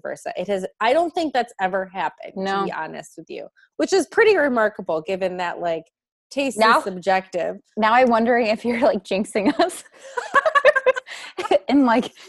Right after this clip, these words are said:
Speaker 2: the next episode, we're gonna be like, "I'm gonna love it and you're gonna hate it." Or it's gonna be like, you know, like, hot and cold, right? Um,
Speaker 1: Yeah.
Speaker 2: we'll
Speaker 1: I,
Speaker 2: see.
Speaker 1: I don't
Speaker 2: We'll
Speaker 1: know. I
Speaker 2: see.
Speaker 1: don't foresee that happening, but you're
Speaker 2: I mean,
Speaker 1: right. It could
Speaker 2: probably
Speaker 1: be.
Speaker 2: not,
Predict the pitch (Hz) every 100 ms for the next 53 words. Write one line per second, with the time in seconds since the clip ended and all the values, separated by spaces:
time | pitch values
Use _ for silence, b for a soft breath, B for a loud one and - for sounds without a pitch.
0 | 392 240 226 208 208 - 190 277 240 220
1 | 220 208 214 196 190 185 - _ _ 196
2 | 214 233 208 180 180 202 180 185 180 185
3 | 190 185 170 170 180 180 214 220 - 254
4 | 220 247 226 196 - 208 190 175 175 170
5 | - - 202 190 196 180 160 175 - -
6 | 175 190 214 - b b b b - 190
7 | 175 220 208 170 - _ _ - 220 262
8 | 269 294 311 320 349 339 311 233 202 254
9 | 330 330 339 339 - 262 226 277 - 190
10 | 180 160 160 196 185 214 254 247 196 -
11 | 302 339 370 220 185 233 160 165 247 311